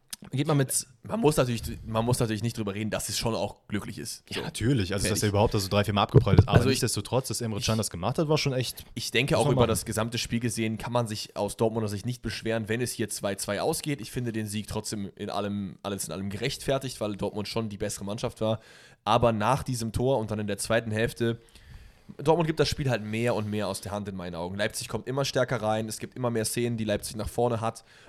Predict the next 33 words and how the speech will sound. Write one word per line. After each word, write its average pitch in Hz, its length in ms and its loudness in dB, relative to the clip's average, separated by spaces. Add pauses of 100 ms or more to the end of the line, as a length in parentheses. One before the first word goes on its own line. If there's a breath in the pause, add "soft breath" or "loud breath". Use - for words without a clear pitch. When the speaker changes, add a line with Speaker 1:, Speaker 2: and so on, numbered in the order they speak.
(140 loud breath)
Speaker 2:
ähm, 104 380 2
wo 110 80 0
man 113 160 0
sich 104 100 -6
auch 107 80 -2
bei 110 120 2
einem 107 140 -2
sehr, 113 140 0
sehr 110 100 0
guten 107 200 -8
Alex 104 200 -4
Meyer 113 220 0
bedanken 110 340 -4
muss, 110 240 -4
dass 104 200 -6
da 104 120 -4
nicht 107 200 -6
einer 101 180 -4
reingefallen 107 480 -4
ist, 95 160 -6
so. 113 240 -4 (460 loud breath)
Äh, 104 160 4
bis 117 260 -4
dann 127 180 -4
letztendlich 113 380 -6
das, 107 200 -8
äh, - 100 -20
Ansch-, 104 600 -4
der 98 120 -4
Anschlusstreffer 123 420 -4
auch - 140 -4
fällt. 135 340 -4 (760)
Ähm, 117 160 -8